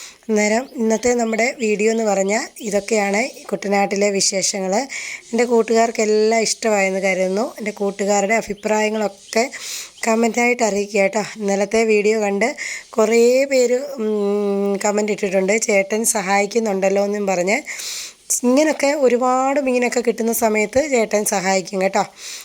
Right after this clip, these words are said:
അല്ലെങ്കിൽ പിന്നെ, ഏ, നമ്മൾ തന്നെ ഇരുന്ന് വെട്ടത്തേ ഉള്ളൂ, അതിൻ്റെ ആവശ്യമില്ലല്ലോ. അന്നേരം നമ്മുടെ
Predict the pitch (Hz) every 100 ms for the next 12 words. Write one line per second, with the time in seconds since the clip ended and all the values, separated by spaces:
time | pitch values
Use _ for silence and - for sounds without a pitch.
0 | - - 247 269 277 254 254 285 269 226
1 | 220 220 240 254 254 233 214 220 196 190
2 | 214 214 170 190 202 190 185 220 - 214
3 | 208 202 196 196 - 185 180 180 175 -
4 | - - - - - 277 269 277 233 233